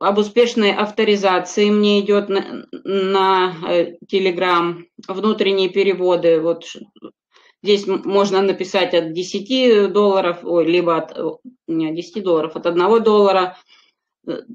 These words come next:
то есть меньше одного доллара, если приходит вам там пятьдесят рублей, он не оповещает. Только в долларах, видите, можно здесь сделать. Ну, я сделала ноль один,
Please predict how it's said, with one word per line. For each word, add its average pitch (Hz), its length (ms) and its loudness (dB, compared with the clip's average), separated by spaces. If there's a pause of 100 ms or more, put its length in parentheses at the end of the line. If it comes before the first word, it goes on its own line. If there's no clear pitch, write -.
(220)
то 196 80 0
есть 190 140 0
меньше 220 320 2
одного 202 280 2
доллара, 247 340 4
если 196 180 -2
приходит 202 480 0
вам 175 160 0
там 170 140 -4
пятьдесят 190 420 -4
рублей, 214 260 2
он 196 160 2
не 190 100 2
оповещает. 170 760 -4 (1500)
Только 214 300 0
в 196 80 -6
долларах, 165 440 2
видите, 202 280 -6
можно 156 220 -6
здесь 151 280 -8
сделать. 151 400 -10 (960)
Ну, 208 160 2
я 220 160 4
сделала 214 400 2
ноль 247 420 0 (300)
один, 175 720 0